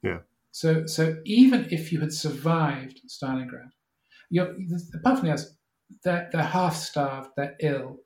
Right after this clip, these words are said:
Speaker 2: So it's not necessarily that the Soviets are being particularly brutal to them, although they were. But even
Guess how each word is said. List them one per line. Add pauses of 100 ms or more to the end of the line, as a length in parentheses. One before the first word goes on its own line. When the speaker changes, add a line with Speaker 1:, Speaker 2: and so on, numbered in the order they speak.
Speaker 2:
So (420)
it's
not
necessarily (160)
that
the
Soviets
are
being
particularly
brutal
to
them,
although
they
were. (460)
But (280)
even